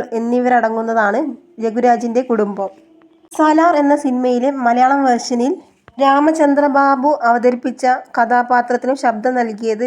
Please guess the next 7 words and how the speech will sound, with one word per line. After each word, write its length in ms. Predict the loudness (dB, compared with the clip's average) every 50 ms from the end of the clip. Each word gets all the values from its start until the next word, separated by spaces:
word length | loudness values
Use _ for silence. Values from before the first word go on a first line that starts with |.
| -4 -6
രഘുരാജായിരുന്നു. 840 | -6 -4 -2 0 0 0 0 0 0 0 0 0 -4 -6 -6 -8 -8 -12 -14 _ _ _ _ _ _ _ _ _ _ _ _ _ _ -8
കൂടാതെ 480 | -2 0 0 2 2 2 2 2 2 0
സ്റ്റാർ 360 | 0 0 0 2 2 2 2 2
മ്യൂസിക് 420 | 2 2 0 0 -2 -2 0 0
എന്ന 180 | 0 2 2 0
ഷോയുടെ 420 | 0 2 2 4 4 4 2 2
ഭാഗമായി 600 | 2 2 2 0 2 0 0 2 2 2 2 0